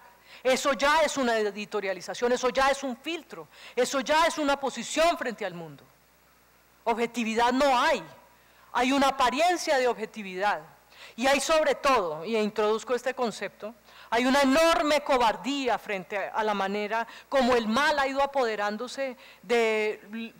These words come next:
y ha ido apropiándose de lo público, y ha ido apoderándose de espacios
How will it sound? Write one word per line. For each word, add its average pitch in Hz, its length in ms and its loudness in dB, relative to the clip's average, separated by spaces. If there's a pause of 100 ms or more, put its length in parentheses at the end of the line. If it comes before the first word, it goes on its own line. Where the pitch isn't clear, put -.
(160)
y 226 140 -6
ha 214 100 -2
ido 202 300 0
apropiándose 277 680 -2
de 277 140 2
lo 233 120 -2
público, 269 600 -8 (720)
y 226 100 -4
ha 226 100 0
ido 240 140 0
apoderándose 247 680 0
de 214 80 -2
espacios 226 600 -8